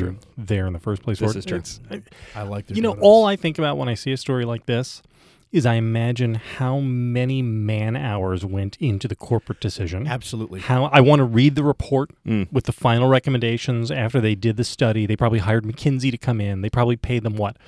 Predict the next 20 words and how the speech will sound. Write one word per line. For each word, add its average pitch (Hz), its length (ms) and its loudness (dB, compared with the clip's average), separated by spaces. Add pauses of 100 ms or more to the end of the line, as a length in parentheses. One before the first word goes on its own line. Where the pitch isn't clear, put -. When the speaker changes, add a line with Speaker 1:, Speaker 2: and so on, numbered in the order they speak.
(160)
Speaker 2:
five 110 300 0
hundred 113 200 2
thousand 110 440 2
dollars 110 400 0
to 131 100 -4
do 110 120 0
a 98 40 -2
study 110 420 0
on 98 100 -2
whether 98 200 0
or 101 60 0
not 101 220 -2
they 107 80 -2
should 127 160 -4
Speaker 3:
Just 95 100 -14 (360)
drop. - 440 -16 (420)
Speaker 2:
Dunkin'. 120 380 -2 (600)
It's - 140 -18
cleaner. 113 320 0 (360)
<laughs> - 60 -10